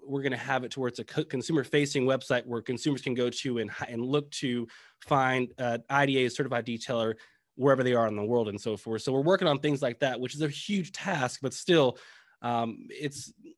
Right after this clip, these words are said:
there's just so much value in, in, in what the I D A is doing, but you have to get involved to help legitimize the industry. You know, it's just not a,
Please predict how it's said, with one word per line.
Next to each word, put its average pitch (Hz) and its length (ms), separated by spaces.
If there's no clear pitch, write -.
there's 135 260
just 139 260
so 156 140
much 139 200
value 117 580
in, 104 320
in, 113 180
in 117 160
what 110 140
the 110 120
I 104 140
D 104 180
A 98 40
is 95 100
doing, 104 320
but 98 120
you 104 100
have 123 260
to 123 80
get 113 160
involved 101 520
to - 100
help 113 300
legitimize 101 840
the 104 200
industry. 95 540
You 101 80
know, 95 180
it's - 180
just - 180
not 110 200
a, 101 140